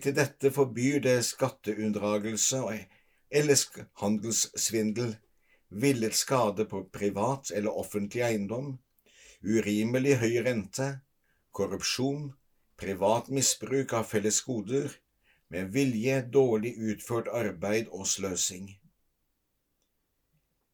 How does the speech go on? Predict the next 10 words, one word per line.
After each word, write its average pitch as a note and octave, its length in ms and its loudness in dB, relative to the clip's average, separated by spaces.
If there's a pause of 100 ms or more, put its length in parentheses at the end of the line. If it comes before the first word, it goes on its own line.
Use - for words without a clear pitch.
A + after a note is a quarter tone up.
(120)
Hva B2 160 4
inneholder B2+ 480 2
Kirkens A#2+ 560 0
sosiallære? A#2 720 -2 (960)
Kirkens C#3+ 460 2
sosiallære B2 800 2 (420)
er G2+ 160 0
en G#2+ 100 -2
organisk G#2+ 880 0
utfoldelse G2+ 960 0